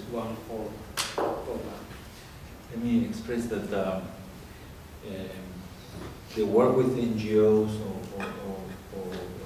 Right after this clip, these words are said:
Speaker 2: or organizations in the field, as the chairman said, is, uh, essential for us because we don't have the, the, the, the people in the field to, to, to work on that. And,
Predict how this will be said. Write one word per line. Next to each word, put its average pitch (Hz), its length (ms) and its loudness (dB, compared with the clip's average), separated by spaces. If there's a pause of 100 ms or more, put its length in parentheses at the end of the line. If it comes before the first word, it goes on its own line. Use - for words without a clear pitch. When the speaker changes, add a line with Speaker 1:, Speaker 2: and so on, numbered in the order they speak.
(120)
Speaker 2:
or 87 80 -6 (140)
organizations 95 760 -4
in 95 140 -6
the 90 60 -6
field, 110 460 4 (1200)
as - 200 -8
the - 120 -2 (160)
chairman 101 400 4
said, 110 520 2
is, - 180 -8 (1160)
uh, - 400 -10
essential 110 460 2
for 95 220 -2
us 101 200 -2
because 101 380 -4
we 101 140 -6
don't 98 160 2
have 92 300 -4
the, 98 60 -6
the, 90 60 -4
the, - 880 -10 (340)
the 120 140 -2
people 90 360 -2
in 90 80 -6
the - 60 -10
field 101 380 0
to, 98 60 -4 (880)
to, - 60 -12
to - 520 -10
work 104 200 4
on - 320 -6
that. - 180 -12 (680)
And, - 100 -12